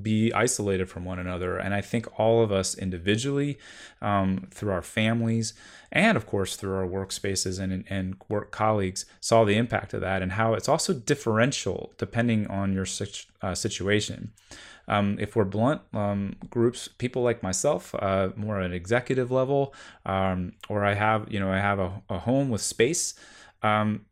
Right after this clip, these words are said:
actually, I can, you know, working from home, I was able to adapt to. But some of our younger employees, people just getting started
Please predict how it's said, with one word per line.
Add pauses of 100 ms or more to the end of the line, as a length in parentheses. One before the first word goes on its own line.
(120)
actually,
I
can,
you
know,
working
from
home,
I
was
able
to
adapt
to. (400)
But
some
of
our
younger
employees, (220)
people
just
getting
started